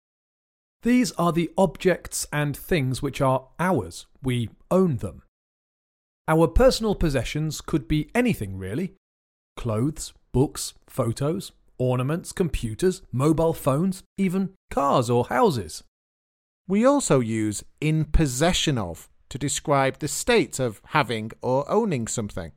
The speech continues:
Speaker 2: Did you know that I'm in possession of some very interesting information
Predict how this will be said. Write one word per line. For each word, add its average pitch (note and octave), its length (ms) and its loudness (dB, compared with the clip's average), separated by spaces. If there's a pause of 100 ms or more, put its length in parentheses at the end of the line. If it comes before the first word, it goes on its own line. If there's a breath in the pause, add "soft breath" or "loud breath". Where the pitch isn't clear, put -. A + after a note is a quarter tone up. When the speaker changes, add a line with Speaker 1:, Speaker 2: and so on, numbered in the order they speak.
(640)
Speaker 2:
Did A3 220 -2
you C4 160 0
know E3+ 460 2 (100)
that C3+ 180 -2
I'm E3+ 360 0
in A3+ 160 2
possession G#3+ 680 0
of F#2+ 260 -8 (200 soft breath)
some A2 320 -8
very D#3+ 460 2 (100)
interesting F#3 720 -4
information G3 720 0